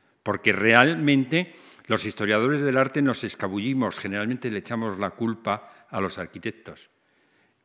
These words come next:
Y en este campo los arquitectos no han hecho más que los,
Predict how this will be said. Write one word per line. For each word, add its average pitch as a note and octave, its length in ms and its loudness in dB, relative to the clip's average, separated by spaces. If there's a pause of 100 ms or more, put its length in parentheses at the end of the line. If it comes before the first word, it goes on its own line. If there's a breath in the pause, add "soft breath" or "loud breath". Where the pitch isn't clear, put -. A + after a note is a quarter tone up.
Y B2+ 160 4
en B2 80 4
este D3 220 -2
campo A#2 320 -4
los G#2 220 -8
arquitectos G2+ 680 -12
no G#2+ 80 -10
han G2 100 -8
hecho F#2 220 -12
más G#2 240 -10
que - 540 -16
los, G2+ 300 -16